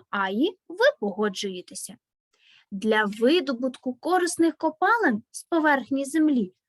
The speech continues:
використовують спеціальну техніку, великі потужні машини.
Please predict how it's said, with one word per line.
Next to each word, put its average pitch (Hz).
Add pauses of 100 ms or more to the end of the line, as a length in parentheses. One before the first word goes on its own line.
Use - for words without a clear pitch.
(160)
використовують 233
спеціальну 277
техніку, 214 (200)
великі 208 (100)
потужні 214
машини. 269